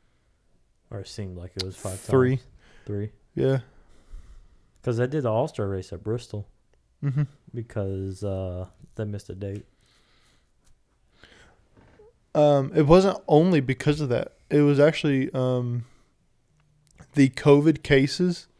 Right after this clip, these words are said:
Speaker 2: in North Carolina had picked up, and I don't think they were allowed to race in Charlotte because of, uh, some covid protocols. Um,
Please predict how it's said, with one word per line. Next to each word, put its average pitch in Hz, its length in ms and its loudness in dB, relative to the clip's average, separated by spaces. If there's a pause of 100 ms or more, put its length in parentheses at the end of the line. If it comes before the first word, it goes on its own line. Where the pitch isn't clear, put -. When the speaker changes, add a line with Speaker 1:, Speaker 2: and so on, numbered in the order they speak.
(640)
Speaker 2:
in 135 640 0
North 139 300 2
Carolina 127 520 2
had 131 220 -4
picked - 340 0
up, - 340 0 (1080)
and 135 640 2 (380)
I 139 120 8
don't 160 160 2
think 147 260 -2
they 127 120 2
were 123 180 0
allowed 120 580 -2
to 123 260 -4 (280)
race 127 240 -6
in 131 80 -6
Charlotte 127 400 -4 (140)
because 131 300 -6
of, 127 240 -4
uh, 123 240 -2 (400)
some - 200 -14
covid 131 300 0
protocols. 131 580 -4 (2750)
Um, 135 480 -2